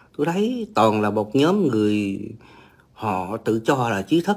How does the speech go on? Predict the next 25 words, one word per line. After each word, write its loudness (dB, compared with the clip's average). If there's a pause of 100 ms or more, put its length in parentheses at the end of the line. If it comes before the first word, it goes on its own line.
(120)
nhưng -2
mà -2
những -2
cái -2
suy 2
nghĩ 4
của -2
họ -2
rất -2
là -2
lệch -4
lạc. -12 (600)
Lúc 2
thì 2
đòi -4
sửa -6
sử, -8 (600)
rồi -6
bây 6
giờ 4
lại -2
đòi -2
bỏ -2
sử. -4 (640)
Đó. -10